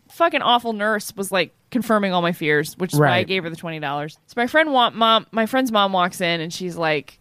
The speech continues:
Speaker 1: "Kathy, oh my God," like, she's passing away. And she says, she's saying the things that she's gonna say to her. And my mom, who has not been responsive for days, pushes herself up off the bed, looks me dead in the eye, and points to the door.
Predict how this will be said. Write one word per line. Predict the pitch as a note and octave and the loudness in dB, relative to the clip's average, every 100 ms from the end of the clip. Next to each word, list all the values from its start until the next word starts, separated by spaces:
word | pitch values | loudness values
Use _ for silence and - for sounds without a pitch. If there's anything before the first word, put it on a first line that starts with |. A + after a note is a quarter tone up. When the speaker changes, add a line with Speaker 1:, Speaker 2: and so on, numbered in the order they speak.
| _ - | _ -6
Speaker 1:
"Kathy, | C#4+ D4+ D4 B3+ | 0 2 2 0
oh | G3+ | 0
my | E3 | 0
God," | D#3+ G3+ G#3+ G#3 G3+ | 0 0 2 2 0
like, | F3 - | -4 -4
she's | - F3 | -8 -10
passing | - F3 E3+ E3 | -4 -6 -6 -10
away. | D#3+ D3+ D3+ D#3 D#3 | -8 -6 -6 -8 -10
And | - D#3+ | -12 -12
she | E3+ | -12
says, | D#3+ D#3 D#3 - - | -8 -4 -4 -6 -12
she's | - F#3+ | -12 -10
saying | - A#3 A#3 | 0 0 0
the | G#3 | -8
things | G3 F#3+ | -12 -12
that | F3+ | -14
she's | F3 F3 | -14 -14
gonna | E3 | -14
say | D#3+ F#3+ | -10 -10
to | F#3 | -8
her. | F3+ D#3 | -6 -6
And | E3 | -8
my | F3 | -10
mom, | F3 G#3 B3+ G3+ | -8 -4 -2 -2
who | G3 | -4
has | F#3 E3+ | -6 -4
not | E3 | -6
been | E3 | -6
responsive | D#3+ - C#3 C3+ B2 - | -12 -12 -14 -12 -16 -16
for | C#3 C#3+ | -18 -18
days, | - A#2 G2 F#2+ - _ | -12 -10 -10 -14 -20 _
pushes | C4+ C4+ D4+ C4+ | -2 -2 -4 -4
herself | B3 A#3 F#3+ - - | -4 -2 -4 -6 -12
up | F3 - | -12 -6
off | E3+ E3 | -6 -6
the | D#3+ | -8
bed, | D#3+ D3+ D#3 | -4 -4 -4
looks | F#3 - | -8 -6
me | G3+ F3 | -6 -2
dead | E3 E3+ | -2 -2
in | D#3+ | -4
the | D3+ | -4
eye, | D3+ D3+ | -2 -2
and | - D#3 | -4 -10
points | - F3+ D#3+ - | -8 -8 -8 -10
to | |
the | C#3+ | -6
door. | A#2+ E2 - | -4 -4 -6